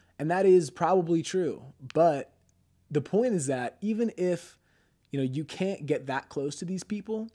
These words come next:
they're still putting all their information out there. They're still trying to help you as much as they can. And if you just implement the things that they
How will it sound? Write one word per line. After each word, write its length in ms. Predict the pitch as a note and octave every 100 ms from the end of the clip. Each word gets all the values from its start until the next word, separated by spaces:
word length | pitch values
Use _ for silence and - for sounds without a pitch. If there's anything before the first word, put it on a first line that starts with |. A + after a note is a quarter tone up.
| _ _ _ _ _ _ _ _ _ C#3
they're 180 | F3+
still 260 | F#3 - A3
putting 260 | - F#3+ F3+
all 240 | C#3 C#3+
their 160 | D3+ D3+
information 500 | C#3 C3 B2 B2+ A#2+
out 200 | F#2 -
there. 160 | A#2
They're 100 | B2
still 400 | C3+ - F3 F#3+
trying 460 | F#3 - C#3+ D3+ D#3+
to 80 | A#2+
help 280 | C3 C3 C3+
you 100 | B2
as 120 | A2+
much 180 | A2+ A#2+
as 80 |
they 140 | A2+ G#2+
can. 360 | - D3 B2+ -
And 120 | C3 C#3+
if 140 | C#3
you 60 | D3
just 220 | F#3 - -
implement 540 | F#3+ G3 A3 G#3+ G3+
the 100 | F3
things 340 | - E3 E3 D3+
that 140 | B2+
they 140 | A2+